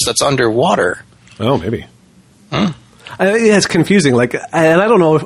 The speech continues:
Speaker 2: if we're supposed to literally think, Oh, well, the realm in which Satan's dad, uh, lives is a watery place, or if it was more like, "Eh, you know, we need some sort of visual metaphor for the other on the side, on the, on the far side of this dimensional gate.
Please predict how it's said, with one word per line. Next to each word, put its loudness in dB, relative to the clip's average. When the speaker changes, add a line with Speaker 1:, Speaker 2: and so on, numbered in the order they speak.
Speaker 2:
if 0
we're 0
supposed -2
to 0
literally 2
think, -2
Oh, 2
well, 0
the -2
realm 0
in -2
which -4
Satan's -6
dad, -2
uh, -6
lives -2
is -2
a -2
watery 0
place, -6
or -4
if -8
it -8
was -8
more 0
like, -6
"Eh, 2
you 2
know, 0
we 2
need 0
some 0
sort 0
of 0
visual 0
metaphor 0
for -4
the -4
other -2
on -6
the -6
side, -8
on -8
the, -10
on -8
the -12
far -6
side -8
of -16
this -8
dimensional -8
gate. -10